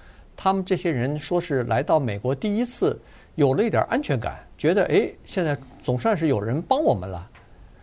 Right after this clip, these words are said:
于是过了两三个星期吧，这个 Perla 就说：“好，现在呢，我给你们一个叫做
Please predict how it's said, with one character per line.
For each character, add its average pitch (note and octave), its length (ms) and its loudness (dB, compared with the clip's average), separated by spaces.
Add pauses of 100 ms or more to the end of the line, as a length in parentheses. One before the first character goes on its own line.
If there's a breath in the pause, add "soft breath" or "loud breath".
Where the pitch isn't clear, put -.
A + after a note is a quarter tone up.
(140 soft breath)
于 D3+ 100 2
是 F3+ 140 2
过 G#3 240 4
了 C3+ 260 2 (200)
两 B2 200 -2
三 E3 160 2
个 E3+ 80 0
星 D#3+ 160 -4
期 E3 140 0
吧， C3 160 4
这 - 100 -6
个 C3 80 -6
Perla C#3+ 300 2
就 A2+ 160 -2
说 B2+ 160 0
：“好， F#2 320 -2 (400 loud breath)
现 E3 180 2
在 E3 100 4
呢， B2 160 2
我 C3 280 0
给 D3 240 0
你 C#3+ 160 0
们 G#2+ 420 -4
一 C#3 160 -4
个 A#2+ 420 0 (300 soft breath)
叫 C#3 100 0
做 B2 320 2